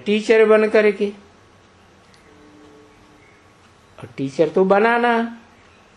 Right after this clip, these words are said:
पढ़ना, पढ़ाना चाहिए ना, तो मैं तुमको टीचर होकर के पढ़ाता हूँ,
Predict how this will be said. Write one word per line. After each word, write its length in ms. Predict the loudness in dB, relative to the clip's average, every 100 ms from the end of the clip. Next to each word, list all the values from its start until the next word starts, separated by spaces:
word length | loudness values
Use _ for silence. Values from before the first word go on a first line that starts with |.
| _ _ _ _ _ _ -2
पढ़ना, 580 | 0 0 0 0 0 0
पढ़ाना 460 | 0 0 0 -4
चाहिए 420 | -2 -2 0 -2 -4
ना, 220 | -4 -4 -6 -12 -20 _ _ _ _ _ _ _ -20 _ -20 -20 _ _ _ _ -20 -20 -20 -20 -20 -20 -6
तो 100 | -4
मैं 600 | -2 0 0 0 0 0
तुमको 440 | 2 2 2 2 0 0
टीचर 580 | -2 0 0 0 2 4
होकर 400 | 2 2 0 2
के 140 | 0
पढ़ाता 460 | 2 0 -2 -8
हूँ, 100 | -14